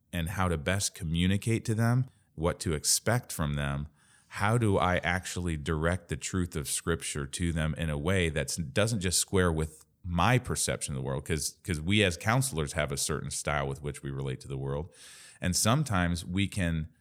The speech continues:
sometimes we can s-, front load that to the extent that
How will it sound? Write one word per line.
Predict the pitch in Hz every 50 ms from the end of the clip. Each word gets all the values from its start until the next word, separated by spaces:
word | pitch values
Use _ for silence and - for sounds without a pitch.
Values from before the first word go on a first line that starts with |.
| _ _ _ _ _ _ _ _ _
sometimes | - - 120 123 135 147 139 120 101 95
we | 98 104
can | 98 - 95 87
s-, | 85 - - - -
front | - - - 113 117 123 - -
load | 98 101 98 90 80
that | 78 92 101 104 92 - - -
to | 104
the | 87 87 78
extent | 71 - - - - 107 107 87 - -
that | 78 76 73 69 -